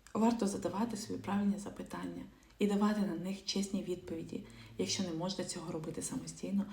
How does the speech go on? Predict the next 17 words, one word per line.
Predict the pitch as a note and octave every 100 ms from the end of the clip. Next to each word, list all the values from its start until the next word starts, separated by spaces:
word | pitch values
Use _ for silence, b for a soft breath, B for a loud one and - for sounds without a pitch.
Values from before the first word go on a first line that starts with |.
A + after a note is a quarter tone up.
| B B -
приходьте | G3+ - E3+ -
до | - E3
мене | F3 F#3 - B B B
в | F#3+
особисту | A3 G3+ E3+ A#3 A3 G3
роботу | F3+ E3+ F3 - B B B
чи | - A#3 A#3 A3+ -
в |
якісь | F3 F3 G3+ G3+
мої | F3 E3 F3+
проекти, | F3+ E3+ D#3+ - F#3+ F#3+ B B B -
мої | - E3 F3
продукти. | - F3 E3+ D#3+ - - -
Заходьте | F#3+ G3 - E3 D#3
в |
шапку | - D#3 -
профіля, | - F3 G3 F#3 -